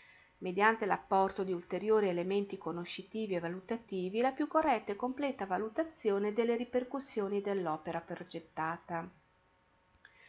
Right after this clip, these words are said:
Il legislatore ha attribuito altresì all'autorità competente la facoltà di svolgere la fase di consultazione del pubblico mediante un'inchiesta pubblica.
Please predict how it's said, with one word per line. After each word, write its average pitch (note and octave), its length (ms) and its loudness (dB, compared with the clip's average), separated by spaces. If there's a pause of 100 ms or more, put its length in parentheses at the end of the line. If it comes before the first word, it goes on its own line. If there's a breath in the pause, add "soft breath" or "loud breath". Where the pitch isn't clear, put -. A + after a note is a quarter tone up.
(500 loud breath)
Il A3+ 100 -2
legislatore A#3 840 6
ha B3 100 8
attribuito A#3 640 -2
altresì G3+ 720 -2 (260)
all'autorità F3 800 2
competente F#3 840 -2
la C4+ 140 6
facoltà D#4 520 2
di A#3 140 -2
svolgere A#3 540 2
la B3+ 100 4
fase A3+ 340 2
di A3+ 120 -6
consultazione A3 880 -2
del G3 160 -4
pubblico G3+ 560 -6
mediante A#3 540 2
un'inchiesta A3 640 -6
pubblica. F#3+ 800 -6